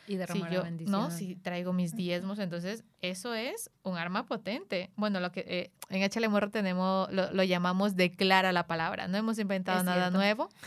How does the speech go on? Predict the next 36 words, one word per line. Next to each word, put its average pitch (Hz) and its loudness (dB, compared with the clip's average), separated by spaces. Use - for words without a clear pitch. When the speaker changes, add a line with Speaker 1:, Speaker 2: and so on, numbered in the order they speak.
Speaker 1:
<laughs> 202 -2
Speaker 2:
pero 190 6
sí 214 4
hemos 214 2
descubierto 190 -2
por 214 0
experiencia 180 -4
propia 190 -4
que 180 -4
albergar 175 -2
ese 208 -6
montón 208 -2
de, 202 -4
esa 196 0
base 208 4
de 196 4
datos 196 0
en 196 2
nuestra 190 -2
cabeza 170 -6
nos 185 -4
ayuda 208 -2
a 226 -2
recordarlas. 190 -2
Obviamente 180 0
el 165 -2
Espíritu 180 -2
Santo 190 -2
lo 170 -4
trae 175 0
a 175 -2
nuestra 180 -4
mente 175 -2
para 269 -6
que - -8
podamos, 175 -6